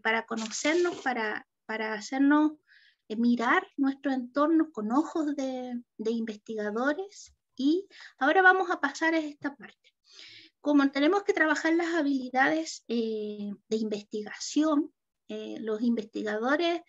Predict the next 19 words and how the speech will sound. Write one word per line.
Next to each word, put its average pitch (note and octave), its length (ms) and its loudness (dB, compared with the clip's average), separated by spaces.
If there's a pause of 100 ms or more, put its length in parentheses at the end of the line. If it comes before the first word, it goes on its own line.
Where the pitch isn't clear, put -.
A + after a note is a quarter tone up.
(320)
tenemos D#4 320 2
que D#4+ 160 -2
comunicar C4+ 680 2
nuestras G#4 420 -4
ideas. G4 480 0 (100)
Yo C4+ 120 -2
escuchaba D#4 480 0
ahí E4+ 500 2
todos C#4 200 -2
los D#4 100 -2
expositores D#4 560 -2
que - 140 -12
tuvieron, D4 480 2
el B3+ 80 -4
profesor B3 320 -8
Marco B3+ 340 -2
Araya, A#3+ 600 -4
la A3+ 60 -12
profesora A3+ 400 -6